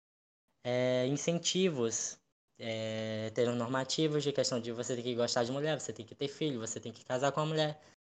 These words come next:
E por que que eu virei gay? Que influências eu tive? Eu não tive influência nenhuma.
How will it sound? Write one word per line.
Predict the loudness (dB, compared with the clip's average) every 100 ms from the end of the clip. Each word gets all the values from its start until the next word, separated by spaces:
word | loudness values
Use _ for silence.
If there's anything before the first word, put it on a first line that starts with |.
| _ _ _ -2
E | 4
por | 6 6
que | 4
que | 2
eu |
virei | 2 2
gay? | 2 -4 -10 _ _
Que | 0
influências | 0 0 0 0 0
eu | -2
tive? | 0 -2 -2
Eu | -2
não |
tive | -4 -6
influência | -2 0 0 0
nenhuma. | 0 0 0 -2